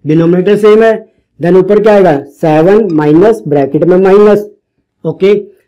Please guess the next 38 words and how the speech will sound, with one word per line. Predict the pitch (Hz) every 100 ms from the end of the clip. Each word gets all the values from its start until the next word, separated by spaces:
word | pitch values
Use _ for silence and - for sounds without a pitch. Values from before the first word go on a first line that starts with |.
| -
जब | 139 202
ये | 220
नेगेटिव | 190 175 196 226
sign | 208 202
अंदर | 196 208 190
जाएगा | 196 190 202 202
तो | 202 -
अंदर | 175 165 175
वाले | 175 175 180
का | 180 214 247 - - _ _
sign | - 147 147 147
change | 175 175
कर | 160 180
देता | 180 185 196
है | 196 151
ब्रैकेट | 151 156 143
खोलने | 170 170 170
के | 180
लिए, | 180 190
तो | 185 - - 156
ये | 170 165
सेवन | 170 151 156 226 233 - - _ _ _ 139
negative, | 151 170 196 202 - -
अंदर | 165 170 180
negative | 185 202 226 233
है, |
उसको | 208 220
क्या | 214 214
कर | 208
देगा, | 220 196
पॉजिटिव, | - 175 190 208 233 220 - _ _ _ _ _ _ _ _ _ _ _ 92 95 - - _ - _ - _ - - -
तो | 151 156
क्या | 175 175
आ |
जाएगा, | 190 220
Eleven | 180 139 135 151
upon | 151 175 185 214
में | 294 285